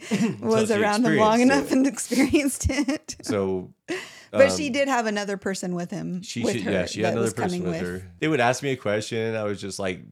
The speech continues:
Speaker 1: throwing little jabs at 'em. And I think they were just kinda like, "What is happening?" And so,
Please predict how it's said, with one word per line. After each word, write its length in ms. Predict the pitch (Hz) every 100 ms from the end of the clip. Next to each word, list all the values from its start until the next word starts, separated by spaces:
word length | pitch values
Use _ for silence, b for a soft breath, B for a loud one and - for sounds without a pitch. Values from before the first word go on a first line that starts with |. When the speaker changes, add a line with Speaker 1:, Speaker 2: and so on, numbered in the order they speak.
| -
Speaker 1:
throwing 220 | 107 104
little 200 | 107 98
jabs 460 | 85 85 87 90 87
at 140 | 87
'em. 260 | 90 95 98 _ _ _ _ _ -
And 100 | 90
I 40 |
think 240 | - 107
they 120 | 92 98
were 140 | 92
just 200 | 90 87
kinda 180 | 98 92
like, 160 | 87 90
"What 220 | 107 123
is 120 | 85
happening?" 640 | - 92 92 87 80 82 - _ _ _ _ _ _
And 160 | 90 87
so, 520 | 95 92 87 85